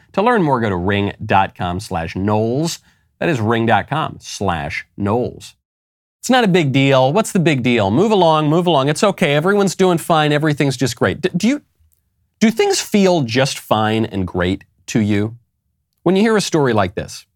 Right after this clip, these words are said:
kids got this S T D that you pretty much only get from gay orgies.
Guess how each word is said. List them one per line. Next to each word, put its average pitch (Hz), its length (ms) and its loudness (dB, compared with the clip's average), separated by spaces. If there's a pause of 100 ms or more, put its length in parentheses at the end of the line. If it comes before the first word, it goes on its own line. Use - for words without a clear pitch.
(360)
kids 139 300 0
got 110 360 0 (100)
this 107 320 -4 (100)
S 117 200 -4
T 107 200 0
D 92 240 0
that 85 140 -6
you 92 60 -6
pretty 101 240 -4
much 95 200 -4
only 95 260 -2
get 87 220 -2
from 87 180 -8
gay 90 240 -2
orgies. 85 640 -6